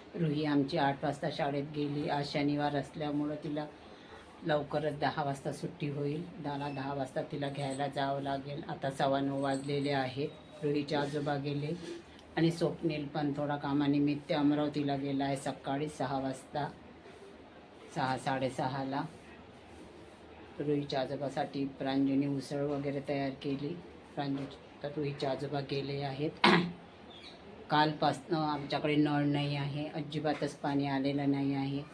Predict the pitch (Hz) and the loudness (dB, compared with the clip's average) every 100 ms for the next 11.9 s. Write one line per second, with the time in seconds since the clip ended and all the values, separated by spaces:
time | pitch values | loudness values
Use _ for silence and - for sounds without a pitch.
0 | - - - 151 143 147 143 135 151 143 | -18 -18 -6 0 2 2 0 -2 -2 0
1 | 143 143 143 143 143 143 - - - - | 0 -2 0 2 2 0 -8 -12 -16 -20
2 | - - - - 151 151 143 139 - 143 | -20 -20 -20 -8 -2 0 -2 -2 -2 0
3 | 139 147 147 147 147 139 143 139 139 143 | 0 4 4 2 0 0 0 0 2 4
4 | - - 143 143 147 147 143 139 143 139 | 4 2 -2 0 2 2 2 2 2 2
5 | 135 165 151 147 147 147 143 131 160 - | 0 0 2 2 0 0 0 0 -4 -8
6 | - - 160 151 147 143 139 - 165 - | -18 -6 0 2 2 2 2 0 -6 0
7 | 165 143 151 143 143 143 139 143 - - | 0 2 0 0 0 0 -2 -6 -6 -16
8 | - - 151 151 151 151 139 147 147 147 | -16 -2 2 4 4 2 2 4 2 2
9 | 135 139 139 143 139 139 - 143 - 143 | 2 0 2 2 2 0 -2 -2 0 0
10 | 147 147 143 147 147 - 156 147 - 156 | 0 0 2 2 2 2 6 4 4 2
11 | 147 143 151 139 143 139 143 139 143 | 4 4 2 0 0 0 0 -2 -4